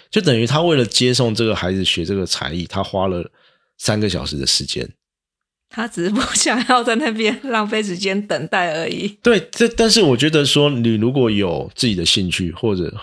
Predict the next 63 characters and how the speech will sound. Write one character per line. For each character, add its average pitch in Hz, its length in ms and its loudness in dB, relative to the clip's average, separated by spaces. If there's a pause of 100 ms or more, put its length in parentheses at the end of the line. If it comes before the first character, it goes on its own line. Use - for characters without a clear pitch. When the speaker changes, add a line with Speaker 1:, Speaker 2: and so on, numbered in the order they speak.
(160)
Speaker 1:
啊， 98 120 -2
虽 123 220 2
然 110 160 2
有 107 100 0
可 107 140 -2
能 85 80 -4
在 104 80 0
家 101 220 0
里 90 80 0
也 82 60 -2
是 82 80 -4
在 - 20 -2
那 98 60 -2
边 95 100 -2
滑 85 200 -4
手 85 200 -6
机 82 220 -6
啦， 71 180 -8
可 95 100 -4
是 120 240 0 (380)
如 123 100 0
果 151 100 2
你 143 100 2
有 120 100 2
自 - 120 0
己 113 80 2
的 95 80 0
兴 107 200 0
趣 104 100 0
去 101 80 0
发 95 260 -2
展， - 300 -8
你 90 80 -6
可 101 180 -4
以 95 100 -2
做 92 280 -4
一 92 40 -2
些， 90 300 -4 (320)
不 120 120 -4
管 98 140 2
是 92 100 -2
运 98 200 -2
动 87 160 -4
还 82 120 -10
是 87 80 -4
什 82 160 -2
么， - 80 -12
你 92 100 -6
就 147 100 0
不 131 220 0
用 135 180 0 (280)
呃， 98 180 -4
时 - 160 0
间 104 160 -2
被 104 140 -2
切 92 320 0
割 92 120 -4
得 85 100 -8
太 90 200 -6
零 - 200 -8
碎。 - 200 -6 (400)
但 143 140 0
是 131 420 2